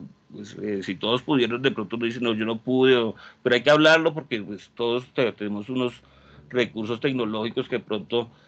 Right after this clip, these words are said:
eh, los aplicamos mal, entonces es bueno hablarlo para uno dar como unas recomendaciones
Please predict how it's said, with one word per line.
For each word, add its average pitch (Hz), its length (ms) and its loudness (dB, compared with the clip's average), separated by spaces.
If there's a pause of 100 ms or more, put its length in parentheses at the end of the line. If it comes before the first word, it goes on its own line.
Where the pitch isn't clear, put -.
(880)
eh, 117 640 4 (580)
los 127 220 -4
aplicamos 120 600 -2
mal, 170 320 6
entonces 117 340 -8
es 113 180 -6
bueno 123 460 -4 (540)
hablarlo 143 560 0
para 143 160 2
uno 113 160 -6
dar 123 200 2
como 139 160 -10
unas 131 160 0
recomendaciones 120 960 -6